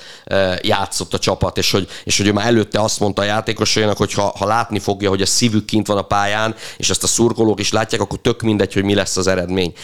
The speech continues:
És a szívük kint volt a pályán, ráadásul pozitív lett az eredmény.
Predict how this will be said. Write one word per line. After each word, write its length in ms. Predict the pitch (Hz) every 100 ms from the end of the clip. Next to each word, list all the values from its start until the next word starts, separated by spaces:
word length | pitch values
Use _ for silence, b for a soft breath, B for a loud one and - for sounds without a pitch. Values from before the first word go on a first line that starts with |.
| B
És 140 | - -
a 40 |
szívük 300 | - 127 110
kint 220 | 104 107
volt 180 | 110 117
a 40 | 120
pályán, 420 | 123 127 127 127
ráadásul 580 | - 113 110 107 98 107
pozitív 500 | 95 104 95 101 104
lett 220 | 104 104
az 100 | 107
eredmény. 420 | 104 110 110 113